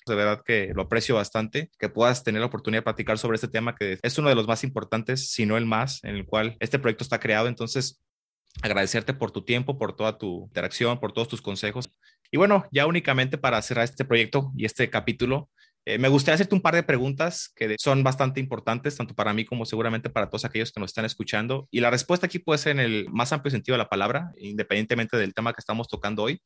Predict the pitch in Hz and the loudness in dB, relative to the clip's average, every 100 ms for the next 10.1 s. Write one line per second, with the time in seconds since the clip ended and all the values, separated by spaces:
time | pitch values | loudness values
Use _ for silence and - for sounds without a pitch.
0 | _ _ _ 123 151 143 139 147 170 202 | _ _ _ 4 6 6 2 2 0 0
1 | 160 156 170 151 120 117 120 135 143 143 | -2 -2 -4 -2 -2 0 0 2 0 0
2 | 135 117 - - _ - - 165 220 226 | 2 2 -2 -12 _ -4 2 6 6 4
3 | 214 220 180 151 143 147 175 143 127 147 | 0 0 0 2 4 6 6 2 2 0
4 | 151 135 135 135 - 113 113 - 131 123 | 0 -2 -2 -2 -4 -2 -2 -2 -2 2
5 | 175 202 160 135 131 135 160 156 165 - | 4 6 4 4 2 0 0 0 -2 -2
6 | 120 127 131 - 113 123 156 147 160 160 | 0 2 0 2 4 4 4 2 2 0
7 | 139 - 123 135 - 131 110 110 117 135 | -4 0 0 0 -2 -4 -2 0 0 0
8 | - - 151 139 139 156 208 208 170 160 | -6 4 6 6 6 6 6 2 0 0
9 | 147 143 165 175 165 135 117 127 135 170 | 0 0 0 0 -2 0 0 0 0 -4